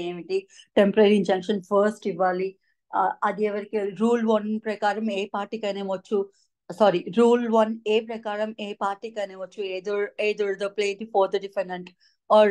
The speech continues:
uh, rule one B ప్రకారం చూస్తే అది only defendant, uh, acts కి against గానే ఇవ్వాలి. ఇటువంటివన్నీ మనం చట్టం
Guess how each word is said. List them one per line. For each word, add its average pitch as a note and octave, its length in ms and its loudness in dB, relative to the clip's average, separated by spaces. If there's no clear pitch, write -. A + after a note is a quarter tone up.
uh, F3+ 100 2
rule A3+ 320 0
one G#3 180 0
B A#3 120 -4
ప్రకారం G3 400 -2
చూస్తే G#3+ 320 -2
అది F#3+ 100 0
only A3+ 220 0
defendant, G3+ 520 -6
uh, F3 240 2
acts G#3+ 300 -2
కి A3+ 100 2
against F#3+ 420 -4
గానే G3 300 2
ఇవ్వాలి. F#3 340 0
ఇటువంటివన్నీ C4+ 640 4
మనం C4 160 0
చట్టం A#3 340 0